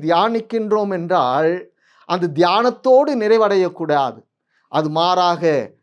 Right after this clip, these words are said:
நமது அனுபவமாக, என் அனுபவமாக மாற வேண்டும். அன்பார்ந்தவர்களே, நற்செய்தியின் துவக்கத்திலே, மத்தேயு நற்செய்தியிலே திருமுழுக்கு யோவான் இப்படி ஒரு வார்த்தையை சொல்கின்றார்.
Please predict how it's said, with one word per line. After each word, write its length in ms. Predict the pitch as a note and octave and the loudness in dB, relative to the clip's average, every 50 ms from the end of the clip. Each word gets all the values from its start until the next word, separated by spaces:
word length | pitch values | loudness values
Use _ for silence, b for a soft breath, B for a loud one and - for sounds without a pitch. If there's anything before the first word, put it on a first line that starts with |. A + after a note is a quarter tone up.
| _ _ _ | _ _ _
நமது 380 | - C3+ C3+ C#3 C#3+ C#3 B2+ B2+ | -8 -6 -6 -4 -4 -4 -2 -2
அனுபவமாக, 760 | A#2 B2+ D#3 F3+ D#3+ E3 D#3 D3 C#3 B2 B2+ A#2+ A2 G#2 - A2 G#2 F#2+ - _ _ _ _ _ _ | -2 -2 -2 -2 0 0 0 0 0 -4 -6 -8 -8 -8 -10 -16 -20 -20 -20 _ _ _ _ _ _
என் 320 | - B2+ D#3 F3+ F#3+ G3 G3 | -8 -2 -2 0 -2 -2 -4
அனுபவமாக 880 | D3 D3+ E3+ G#3 A3 G#3+ G#3+ F#3+ F3+ E3 D#3+ E3 D#3 D3+ D#3 D#3+ A3+ | -4 -2 0 0 0 0 2 2 2 0 0 0 0 0 -2 -4 -8
மாற 320 | G3 E3 D#3 E3 D#3+ D#3 D3 | -6 -4 -2 -2 0 -2 -2
வேண்டும். 340 | C3+ C3 A#2+ G#2+ G2+ _ _ _ _ _ _ _ _ _ _ _ _ _ _ _ - F#3+ | -6 -6 -10 -10 -14 _ _ _ _ _ _ _ _ _ _ _ _ _ _ _ -8 -6
அன்பார்ந்தவர்களே, 760 | A#3 C4+ D4+ C#4+ C#4 C4 C4 B3+ B3 B3 B3 B3+ G3+ C#3 A#2+ C3+ F3 G3+ - - _ _ _ _ _ _ _ _ _ _ _ _ _ _ _ _ _ _ _ _ _ _ - | -2 0 0 0 2 2 2 2 2 2 2 0 0 0 -2 -4 -10 -12 -14 -18 _ _ _ _ _ _ _ _ _ _ _ _ _ _ _ _ _ _ _ _ _ _ -4
நற்செய்தியின் 680 | G3+ B3+ B3 - - F#4 F#4 F4 E4 D#4+ D4 C#4 A#3+ - | -4 -4 -2 -2 -2 0 0 2 0 0 0 -2 -2 -2
துவக்கத்திலே, 720 | - A#3 A#3+ B3 A#3 A#3 A3+ A3 A3 A3 G#3 G3 G3+ A3+ | 0 2 2 2 0 0 -6 -6 -4 -2 0 2 2 2
மத்தேயு 480 | A3 F3+ F3 F3 - C4 C4+ C4 A#3+ A3 | 2 0 -2 -4 -4 -4 -2 -2 -2 0
நற்செய்தியிலே 720 | G3+ G3 G3 G3 - G3+ F3+ F3 E3 D#3+ D#3 C#3 B2 C#3 F#3 - | 0 -2 -2 -4 -6 -4 -4 -2 -2 -2 -4 -2 -2 -4 -4 -4
திருமுழுக்கு 520 | - B3 C4+ C#4 C4 B3 A#3+ A#3 A#3+ - | -4 -4 -4 0 0 0 0 0 -2 -2
யோவான் 340 | A3 G#3 G#3+ A3 A3+ A#3 A3+ | 0 2 2 4 2 2 0
இப்படி 300 | G#3 G3 G3+ - C4 C4+ | -2 -6 -2 -2 -2 0
ஒரு 180 | C4 A3 G3+ F3+ | 0 0 0 0
வார்த்தையை 460 | E3 E3+ F3 F#3 F#3 - A3 A3 - - | 0 0 -2 -2 -4 -4 -6 -6 -4 -6
சொல்கின்றார். 500 | G3 F#3 D#3+ E3 E3 D3 D3 C#3 A#2 - | -6 -6 -6 -6 -6 -4 -4 -4 -6 -6